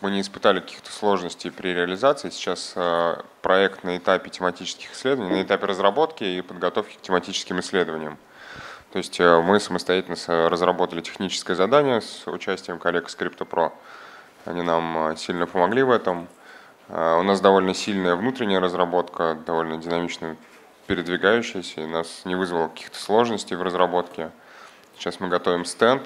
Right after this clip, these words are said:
для проведения тематических исследований, и совместно с коллегами из CryptoPro и с, э, Ф С Б будем проводить эти исследования.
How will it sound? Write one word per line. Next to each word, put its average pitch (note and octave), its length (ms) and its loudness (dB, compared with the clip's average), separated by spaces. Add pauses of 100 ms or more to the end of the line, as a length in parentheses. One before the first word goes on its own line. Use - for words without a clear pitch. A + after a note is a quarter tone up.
для F#2+ 120 -2
проведения F#2+ 440 -2
тематических - 640 -6
исследований, E2 460 -4
и E2 40 -8
совместно F2 440 -6
с - 60 -16
коллегами E2+ 440 -4
из D#2+ 100 -12
CryptoPro A2+ 640 -2
и D#2+ 200 -6
с, - 240 -16
э, D#2+ 140 -2
Ф - 140 -6
С E2+ 140 0
Б G#2 140 2
будем F#2+ 240 -4
проводить E2+ 380 0
эти - 160 -10
исследования. D2+ 600 -8